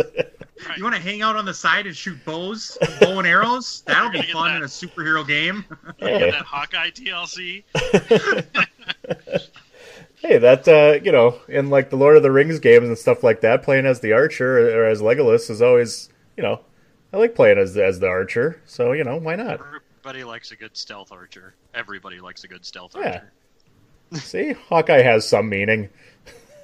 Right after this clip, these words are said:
Speaker 1: He has a purpose,
Speaker 3: Yeah.
Speaker 1: God damn it.
Speaker 3: Uh, he, if, without him, Avengers two, the story ends there, okay? He brings the whole team together or whatever.
Speaker 1: All right.
Speaker 3: They make a big deal about storyline.
Speaker 1: Well, you
Speaker 3: Uh,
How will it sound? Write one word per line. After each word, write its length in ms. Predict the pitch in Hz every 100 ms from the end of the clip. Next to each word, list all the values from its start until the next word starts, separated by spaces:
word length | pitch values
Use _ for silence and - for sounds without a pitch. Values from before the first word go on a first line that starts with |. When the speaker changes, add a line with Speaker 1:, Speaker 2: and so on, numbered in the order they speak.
| -
Speaker 1:
He 120 | -
has 200 | 190 165
a 80 | 139
purpose, 520 | 131 117 120 113 113
Speaker 3:
Yeah. 200 | - 101 117
Speaker 1:
God 80 |
damn 180 | 110 101
it. 140 | 185 180
Speaker 3:
Uh, 180 | 175 180
he, 500 | 170 208 254 247 226 _ _ _
if, 160 | 180 170
without 380 | 170 180 202 185
him, 500 | 160 196 160 135 117 -
Avengers 580 | 135 160 180 156 135 -
two, 520 | - 185 139 120 113 _ 127
the 80 | 135
story 460 | 131 - 165 143 135
ends 200 | 117 110
there, 320 | 117 110 85
okay? 380 | 98 - 123 135 _ _ _ _
He 80 | 151
brings 380 | 143 147 151 120
the 80 | 120
whole 200 | 135 139
team 300 | - 131 127
together 380 | 117 110 107
or 120 | 107 107
whatever. 520 | 107 107 107 107 107
Speaker 1:
All 60 | 151
right. 80 | - -
Speaker 3:
They 140 | 120
make 240 | 117 113
a 60 | 113
big 200 | 107 110
deal 220 | 113 113
about 380 | 110 107 107 101 _ _ _
storyline. 800 | - - 123 113 110 104 104 117 -
Speaker 1:
Well, 140 | 131 117
you 60 |
Speaker 3:
Uh, 140 | 131